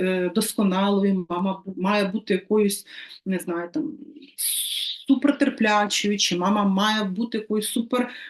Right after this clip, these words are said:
суперзнаючою, чи мама має бути якоюсь супер, е, спокійною. Да? Ні про що, е,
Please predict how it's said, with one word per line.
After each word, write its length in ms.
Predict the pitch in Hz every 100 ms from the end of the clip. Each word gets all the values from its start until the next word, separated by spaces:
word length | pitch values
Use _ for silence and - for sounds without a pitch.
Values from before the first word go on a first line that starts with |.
| - - _ _ _ _ _ -
суперзнаючою, 840 | 185 196 196 196 202 - 185 196
чи 180 | 208 185
мама 420 | 180 196 214 208
має 340 | 190 202 220
бути 340 | 202 214 226 208
якоюсь 440 | 208 220 226 214
супер, 500 | - 233 233 233 233 - - _ -
е, 200 | 190 190
спокійною. 920 | 190 - 269 - 214 214 214 196 185
Да? 280 | 180 269 339 - -
Ні 420 | 220 240 233 -
про 140 | 220 226
що, 560 | - - 254 302 -
е, 40 | -